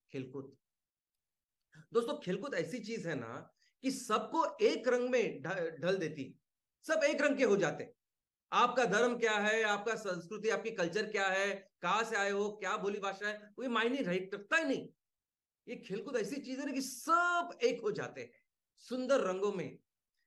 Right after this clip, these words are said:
जैसे हमारा होली का त्योहार है, अगर एक रंग से खेले तो उसका मजा नहीं जितना ज्यादा रंग से होता है, वैसे ही होता है खेल में। इनफैक्ट एक इंटरेस्टिंग चीज ये भी है कि जो खेलकूद करते हैं ना, वो फिजिकली बहुत एक्टिव होते हैं। I mean, ये खेलकूद पोल्यूशन कम करता है। कैसे?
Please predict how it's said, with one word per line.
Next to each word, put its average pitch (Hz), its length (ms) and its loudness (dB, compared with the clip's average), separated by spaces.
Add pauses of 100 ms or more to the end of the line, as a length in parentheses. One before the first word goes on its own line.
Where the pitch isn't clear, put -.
जैसे 180 160 0
हमारा 220 220 4
होली 190 360 -2
का 226 100 0
त्योहार 202 360 0
है, 214 100 0
अगर 208 120 -4
एक 214 180 -2
रंग 220 160 -4
से 226 80 -2
खेले 208 160 -4
तो 208 120 -2
उसका 202 480 -2 (180)
मजा 170 280 0
नहीं 196 240 0
जितना 160 260 -6
ज्यादा 151 300 0
रंग 160 160 -4
से 151 80 -8
होता 123 200 -8
है, 104 100 -14 (240)
वैसे 214 320 0
ही 269 60 0
होता 202 180 2
है 190 60 2
खेल 147 300 -6
में। 104 140 -14 (680)
इनफैक्ट 226 520 0 (300)
एक 208 380 0 (120)
इंटरेस्टिंग 247 540 2
चीज 233 160 -2
ये 196 100 6
भी 240 160 2
है 165 120 0 (460)
कि - 80 -6
जो 220 300 -2
खेलकूद 202 400 -2
करते 226 220 4
हैं 226 60 6
ना, 247 80 4
वो 269 120 0
फिजिकली 240 380 -4
बहुत 262 220 6
एक्टिव 214 260 0
होते 156 180 -4
हैं। 101 140 -12 (480)
I 170 40 -2
mean, 185 140 -2 (260)
ये 214 120 6
खेलकूद 226 380 2
पोल्यूशन 254 460 4
कम 202 180 2
करता 156 260 -2
है। 143 60 -2
कैसे? 202 380 2